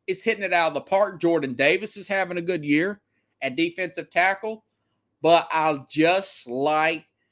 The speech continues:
how well that Lawrence is playing right now. I like Lawrence a little bit better. Yeah, Tampa Bay. And now,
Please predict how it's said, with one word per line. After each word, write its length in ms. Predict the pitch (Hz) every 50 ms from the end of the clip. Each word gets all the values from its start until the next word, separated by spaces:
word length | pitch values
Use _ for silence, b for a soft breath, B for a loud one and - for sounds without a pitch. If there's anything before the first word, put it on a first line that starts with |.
| _ _
how 400 | _ - 143 143 147 151 170 185
well 640 | 180 170 143 139 131 113 107 107 120 143 147 - _
that 140 | 151 160 139
Lawrence 360 | 139 139 135 139 151 - - 185
is 40 | -
playing 300 | - - 262 277 277 214
right 260 | 127 87 82 80 85
now. 140 | 85 - - _ _
I 100 | - 139
like 400 | 143 135 131 139 151 175 185 180 - 147
Lawrence 480 | 147 147 160 175 185 190 190 185 -
a 60 | 139
little 340 | 117 117 131 151 180 180 175
bit 160 | 180 170 -
better. 300 | 156 165 175 143 - - _ _ _ _ _ _ _ _ _ _ _ _ _ _ _ _ _ _ _ _ _ _ _ _ _ _ _ _ _ _ _ _ _ _
Yeah, 220 | - 143 135 120 107
Tampa 400 | - - 156 151 156 - - 123
Bay. 580 | 113 135 139 139 135 135 135 131 131 127 _ _ _ _ _ _ _ _ _ _ _ _ _ _
And 380 | 160 160 160 160 156 151 147 - -
now, 120 | 170 147